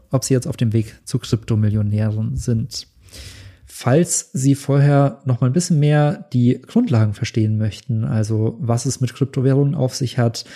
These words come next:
wie man sie investiert, was die Marktplätze sind, was ein Wallet ist,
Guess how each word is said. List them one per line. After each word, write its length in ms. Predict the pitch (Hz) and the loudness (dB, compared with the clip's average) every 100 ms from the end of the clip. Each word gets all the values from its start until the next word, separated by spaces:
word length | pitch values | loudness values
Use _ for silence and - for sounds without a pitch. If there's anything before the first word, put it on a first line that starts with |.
| - | -4
wie 80 | 151 | 2
man 140 | 147 131 | 4 4
sie 100 | 139 | 2
investiert, 560 | 131 131 - 127 123 | 0 -2 0 0 2
was 100 | 147 | 0
die 80 | 143 | 0
Marktplätze 500 | 123 120 - 123 127 | 0 0 -2 -6 -4
sind, 220 | 117 123 | -4 -2
was 140 | 135 160 | -2 -2
ein 200 | 123 117 | -2 2
Wallet 300 | 127 117 110 | 4 4 0
ist, 420 | 123 170 - | 0 0 -2